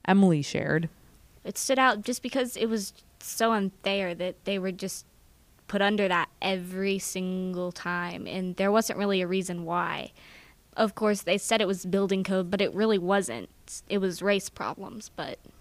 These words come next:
Speaker 2: they never really could say that back then."
Speaker 1: Don Albert was originally from Louisiana. After touring across the United States with his own band and spending some time in Dallas, he settled in San Antonio and opened the Keyhole Club.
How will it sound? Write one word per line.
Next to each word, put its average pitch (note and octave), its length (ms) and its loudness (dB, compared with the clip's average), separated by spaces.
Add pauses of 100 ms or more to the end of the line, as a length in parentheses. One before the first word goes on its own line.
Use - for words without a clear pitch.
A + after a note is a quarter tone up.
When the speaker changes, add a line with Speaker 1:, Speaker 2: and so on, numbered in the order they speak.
(400)
Speaker 2:
they F#3 140 -2
never E3+ 280 -6
really F3 220 -4
could F#3 260 -8
say F#3+ 220 -2
that - 220 -10
back F#3+ 280 -10
then." F#3+ 260 -10 (580)
Speaker 1:
Don C#4 240 4
Albert G3+ 280 10
was F#3 160 8
originally B3 440 8
from C4 200 6
Louisiana. F3 800 6 (520)
After G3 260 2
touring A3 280 6
across G3 360 4
the G3 100 4
United E3+ 320 6
States G#3 260 4
with F#3 120 0
his E3+ 120 4
own G#3+ 240 8
band D#3 300 4
and F3 100 4
spending D#4+ 320 2
some B3+ 160 4
time F3+ 260 2
in E3+ 80 6
Dallas, D#3+ 480 4 (280)
he A#3+ 120 4
settled C4 340 8
in C#4+ 120 6
San F#3+ 240 6
Antonio F3+ 560 6
and E3+ 100 4
opened F3 300 4
the E3 60 2
Keyhole G#3 420 2
Club. - 380 -2